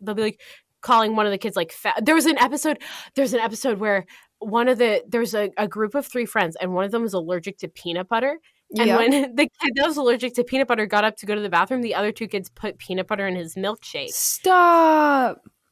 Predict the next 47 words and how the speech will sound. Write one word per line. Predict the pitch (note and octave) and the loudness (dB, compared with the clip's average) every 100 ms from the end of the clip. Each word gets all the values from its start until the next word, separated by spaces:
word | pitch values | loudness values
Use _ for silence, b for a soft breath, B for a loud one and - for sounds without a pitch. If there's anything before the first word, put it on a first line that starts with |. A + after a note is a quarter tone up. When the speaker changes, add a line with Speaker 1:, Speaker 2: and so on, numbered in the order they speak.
| _ _ _ - | _ _ _ 2
Speaker 1:
And | E4 | 2
so | - D#4 D4+ C4 - _ _ - | 4 4 4 2 -8 _ _ -8
they're, | A3+ D4 D#4 | 2 4 4
they're | B3+ D4+ | 4 4
actors, | A#3+ C#4 - G3 F3+ | 4 2 0 -6 -6
of | E3+ | -6
course, | - G#3 E3+ | -4 -4 -4
but | - A3+ | 0 4
Speaker 2:
Oh. | |
Speaker 1:
then | B3+ A3 F#3+ - _ - _ - | 4 4 -2 -10 _ -20 _ 2
the, | C#4 A#3+ | 4 4
the | G#3+ | 2
show | C4 - A#3+ B3+ | -2 2 4 4
is | C#4+ - | 2 -4
to, | |
like, | A#3+ G#3+ | -4 -4
see | - A#3+ | -8 -4
how | A#3 A#3 | 0 0
the | G#3 | 0
people | - A#3 - A#3 A3+ | -6 -10 0 2 2
in | - G#3 | 0 -2
the | G3+ | 0
restaurant | F3 F3+ - A3 A3 G#3+ | 0 0 -2 -2 -2 -2
react. | F3 F3 E3 G#2+ - - - | -6 -2 0 -2 -6 -16 -6
Like, | F3 - _ - | -6 -6 _ -12
do | F#3 | -4
they | F3+ F3 | -2 -2
step | - F3 E3 | -4 -4 -4
in? | D#3 G3 - B B | -6 -8 -10 B B
And | G#3+ C#4 | -4 2
they | |
have | D#4+ A#3+ | 2 4
to, | |
like, | C#4+ | 2
Speaker 2:
Ah. | G3+ | 2
Speaker 1:
step | - D4 | 2 2
in | C#4 | 4
and | A#3+ C#4+ | 2 6
help. | D4 - | 4 4
Then | A#3+ A3+ | 0 0
John | G3 A#3 B3 | 2 4 4
Quinones | B3 G#3+ G#3 A3 G3+ F3 | 0 -2 0 2 2 0
comes | - G3 F#3 | -2 -6 -2
out | F3+ | -2
and | F#3+ | -2
he's | F#3+ | -4
like, | G3+ G3 | -4 -4